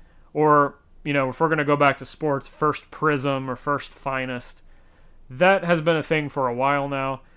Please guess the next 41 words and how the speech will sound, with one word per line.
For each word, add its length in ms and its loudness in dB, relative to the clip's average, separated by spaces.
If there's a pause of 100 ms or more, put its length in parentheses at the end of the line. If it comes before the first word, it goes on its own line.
(260)
and 420 -4 (560)
I've 240 4
seen 260 -2
this 300 -2
myself 600 0 (100)
carry 260 2
over 200 -2
into 140 -8
wrestling 380 -6
cards. 420 -16 (300)
And 160 4
I'm 100 6
not 200 2
talking 340 2
necessarily 720 0
about 300 -2
specific 540 -8
sets, 420 -4
but 280 -4 (320)
the 120 0
names 320 0
you're 100 -6
targeting. 440 -8
For 200 2
example, 420 0
two 180 -6
thousand 340 0
six 300 -4
Heritage 500 -2
Chrome 320 -2
set 300 -6 (600)
is 160 -2
the 80 -2
first 420 0
ever 500 -2 (180)
W 240 2
W 240 2
E 40 -6
Chrome 320 -2
set 380 -8
produced. 460 -8